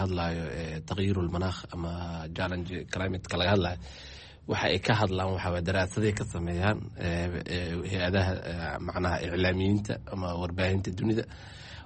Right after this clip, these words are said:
oo ay kaga sii warramayaan, eh, waxyaabaha la filan karo inay imaan karaan. Ayagoo kuwaas daraasadahaasna la wadaago, eh, meelaha ay qusayso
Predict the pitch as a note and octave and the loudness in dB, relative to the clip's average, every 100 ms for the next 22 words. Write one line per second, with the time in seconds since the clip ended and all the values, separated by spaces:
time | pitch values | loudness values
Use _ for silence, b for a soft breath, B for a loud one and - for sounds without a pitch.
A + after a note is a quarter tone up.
0 | - - D#2+ G2+ - B2 C#3+ B2 G#2 G2+ | -6 -2 0 0 0 2 4 4 2 2
1 | - A#2 F#2+ F#2+ F#2+ F#2+ - F2 D#2+ - | 4 4 4 2 0 -2 -4 -6 -4 -2
2 | G2 G#2 F#2+ E2+ - G#2 G#2 F#2+ E2+ F2 | 2 2 2 0 -2 -2 -2 -4 -6 -6
3 | F#2 G2 G2+ G2+ G#2 B B B B B | -4 -2 2 2 0 B B B B B
4 | - A#2+ A#2 - C#3+ A#2+ - G#2 G2 G2+ | 4 6 6 4 4 4 2 0 2 2
5 | A2+ B2 A2 G2+ G2+ A2+ G#2 G#2 G2+ G#2+ | 4 4 4 4 2 2 4 4 2 0
6 | A2+ - F#2 F2 F2 F#2+ G#2 G#2 F#2+ F#2+ | -4 -4 -2 0 2 4 4 2 0 -4
7 | - - F#2 E2+ - | -2 -2 -2 -2 -4